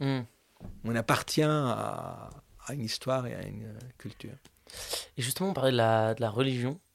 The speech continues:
Speaker 2: Oui.
Speaker 1: Euh, et comment, parce que c'est, enfin déjà, euh, ça, ça, c'est, c'est, euh, une orga-, enfin, par exemple, si on prend l'Église, hein, c'est une organisation qui, moi, m'intéresse parce que c'est une, une organisation humaine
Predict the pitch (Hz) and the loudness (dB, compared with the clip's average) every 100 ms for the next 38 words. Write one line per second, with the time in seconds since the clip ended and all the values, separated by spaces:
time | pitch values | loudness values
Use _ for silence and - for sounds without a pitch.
0 | _ _ 123 117 - - - - - - | _ _ 4 4 4 -4 -10 -14 -20 -2
1 | 127 123 123 123 123 120 120 117 117 - | 4 6 6 4 2 0 0 -2 -4 -6
2 | 131 160 180 185 202 226 214 _ _ _ | -2 4 6 6 6 2 -2 _ _ _
3 | _ - - - - 196 - _ _ _ | _ -16 -16 -12 -6 -6 -6 _ _ _
4 | - - - - 139 147 175 151 123 - | -4 -2 -4 0 4 6 6 6 2 -2
5 | - 127 123 120 - - 131 127 123 123 | 2 4 4 2 0 -2 0 2 4 4
6 | 131 135 - - 120 117 139 143 127 - | 4 4 0 -6 -6 0 2 2 -2 -4
7 | 123 123 135 151 151 123 120 131 123 131 | 0 2 4 4 4 0 -2 -2 0 0
8 | 127 160 147 131 135 127 139 143 - - | 0 -2 2 4 4 4 4 4 2 -4
9 | - - 120 120 120 120 120 120 131 135 | -2 0 0 2 2 2 2 0 4 6
10 | 135 139 135 139 147 143 147 156 143 | 8 6 6 4 4 6 8 8 6